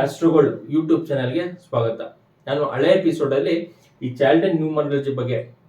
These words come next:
ಇನ್ಫಾರ್ಮೇಷನ್ಸ್ ಕೊಟ್ಟಿದ್ದೆ. ಇವತ್ತು ಅದ್ರದ್ದೇ ವಿಚಾರವಾಗಿ ನಮ್ಮ ವೆಹಿಕಲಲ್ಲಿ ಯಾವ ರೀತಿ ನಂಬರ್ ಬರ್ಬೇಕು ಅನ್ನೋದು ನನ್ಗೆ ಇವತ್ತು ತಿಳಿಸ್ಕೊಡ್ತಾ ಹೋಗ್ತೀನಿ.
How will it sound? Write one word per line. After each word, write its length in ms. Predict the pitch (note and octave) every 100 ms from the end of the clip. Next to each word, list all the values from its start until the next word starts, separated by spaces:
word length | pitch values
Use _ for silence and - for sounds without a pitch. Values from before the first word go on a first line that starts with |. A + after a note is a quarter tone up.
| _ C3+
ಇನ್ಫಾರ್ಮೇಷನ್ಸ್ 600 | C3 C#3+ C#3 - B2+ -
ಕೊಟ್ಟಿದ್ದೆ. 680 | G#2+ G#2+ G#2 F3+ - _ _ -
ಇವತ್ತು 580 | G3 G3+ F#3 G3+ - - -
ಅದ್ರದ್ದೇ 400 | B2+ D3 G3 G3+
ವಿಚಾರವಾಗಿ 1000 | E3 D#3+ C#3+ C#3 C3 B2+ C3 G#3 - - _ _ _ _ -
ನಮ್ಮ 140 | E3
ವೆಹಿಕಲಲ್ಲಿ 1000 | F3+ B2 B2+ G#3+ - G#3+ G3 G3+ G#3 G3+ - - D3
ಯಾವ 280 | C3 D#3+
ರೀತಿ 300 | E3+ E3 E3+
ನಂಬರ್ 380 | D3 B2+ C3+ D3
ಬರ್ಬೇಕು 720 | C3+ B2 A#2 A2+ A#2+ A2+ G#2 - _ _ -
ಅನ್ನೋದು 280 | C#3+ D#3 D3
ನನ್ಗೆ 400 | C3+ B2+ C3 C#3
ಇವತ್ತು 320 | D3 C#3+ F#3+
ತಿಳಿಸ್ಕೊಡ್ತಾ 520 | C#3+ B2+ - B2 -
ಹೋಗ್ತೀನಿ. 400 | A2+ G#2+ A2 G#2+